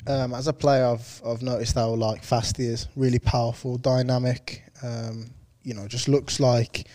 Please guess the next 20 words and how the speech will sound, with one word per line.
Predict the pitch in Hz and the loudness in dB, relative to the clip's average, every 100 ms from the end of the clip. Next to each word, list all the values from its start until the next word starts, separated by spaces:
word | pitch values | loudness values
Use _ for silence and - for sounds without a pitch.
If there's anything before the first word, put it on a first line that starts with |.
| - - - | -20 -20 -2
every | 135 - | 2 6
time | 131 127 | 6 6
he | |
gets | 123 131 | 2 0
the | - | -2
ball, | 123 131 | 2 2
something | 120 135 127 | 2 0 0
could | 123 131 | 0 4
happen. | 131 123 135 131 - _ | 4 4 2 0 -10 _
And | 131 | -2
I | |
think | 131 139 | 0 0
that's | 123 135 | 0 2
really | 131 123 | 2 2
exciting | - 131 127 139 | 2 4 4 2
as, | 131 - - - - - - _ | 0 -2 -10 -20 -20 -20 -20 _
as | 135 139 | 2 4
a | |
midfielder | 131 123 143 135 127 | 2 4 6 6 4
be-, | 131 | 2